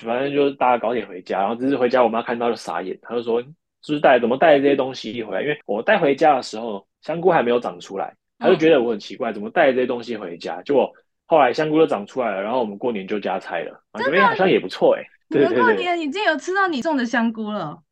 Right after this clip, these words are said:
Speaker 1: 对，对，对。因为其实这些香菇从长出来到可以采收很快，其实大概四天，四，最多就在四天五天就可以采收了，因为它真的长超快的哦，它真的是你今天还很小，然后你隔一天二十四小时而已，它隔天就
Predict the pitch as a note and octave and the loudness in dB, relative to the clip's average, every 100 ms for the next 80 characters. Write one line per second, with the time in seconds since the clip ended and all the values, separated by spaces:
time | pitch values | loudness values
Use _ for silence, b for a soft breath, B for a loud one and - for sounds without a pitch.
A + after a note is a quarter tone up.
0 | _ A3 A3+ - E3+ C3+ D3+ D3 C#3+ C3+ | _ -4 -2 -4 -8 -2 0 0 -4 -2
1 | C3 C3 - A2+ C3+ - _ _ A#2 F#2 | 0 -2 -4 -6 -6 -12 _ _ -4 -4
2 | - E3 F#3+ G2+ F#2 G2+ - D#3 A#2 - | -2 4 6 6 2 -6 0 2 2 0
3 | B2+ - G#2+ E2+ A2 A2 E2 A#2+ E2+ - | -4 -2 -4 -4 -4 -4 -4 -4 -4 -2
4 | D#3 D#3+ D3+ C#3 - - D#3+ B2+ C3 B2 | 0 2 2 0 -6 -4 -2 0 0 -2
5 | B2 B2 B2+ B2 - - - B2+ A#2+ - | -2 -6 -14 -18 -20 -10 2 4 2 -4
6 | - - C3+ C3+ A#2+ A#2+ A#2 B2 G#2 G#2 | -2 4 6 6 4 2 0 -4 -6 -6
7 | E2+ F#2+ F#2 - _ - G2 - F2 - | -6 -8 -10 -12 _ -6 -6 -4 -8 -8
8 | - - - - - - D#3+ F3 F#3 D#3 | -16 -10 -8 -10 -12 -2 2 4 4 4
9 | G#2+ B2 B2 B2+ G#2 F2+ - - E3 F3+ | 2 2 2 4 4 2 0 0 2 2
10 | D#3 D3+ D#3+ - _ G#2+ - D3 D3+ C#3+ | 2 2 2 0 _ -14 -8 -4 -4 -4
11 | - A2+ A#2 A#2 - - G2+ C3+ A#2+ - | -8 -6 -6 -4 -4 -6 -6 -6 -8 2
12 | B2+ C3 C#3+ - F3+ - F3 E3+ E3 D3+ | 4 6 4 -2 -6 -2 -2 0 -2 0
13 | C#3 G2+ A2 G#2+ F2 A2+ - _ - A2 | 0 0 -4 -6 -6 -10 -12 _ -8 -8
14 | B2 | -2